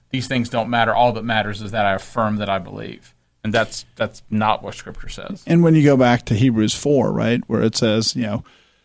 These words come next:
Speaker 2: "Let us fear lest any fall short, if any of you fall short." I mean, when we start to give cheap assurance,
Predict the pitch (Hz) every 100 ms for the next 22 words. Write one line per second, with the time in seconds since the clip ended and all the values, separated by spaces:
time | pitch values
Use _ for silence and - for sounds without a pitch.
0 | _ _ 135 127 123 131 135 - - 156
1 | 127 110 117 117 123 - 139 127 131 -
2 | 110 120 - 156 107 82 - - - -
3 | - _ 220 123 120 117 131 123 117 123
4 | 120 98 117 - 139 135 92 - 127 123
5 | 120 123 _ _ _ _ _ 147 135 160
6 | 151 139 - - 151 143 143 127 135 127
7 | - - _ _ _ _ - 160 165 -
8 | 143 - 170 156 67 - - -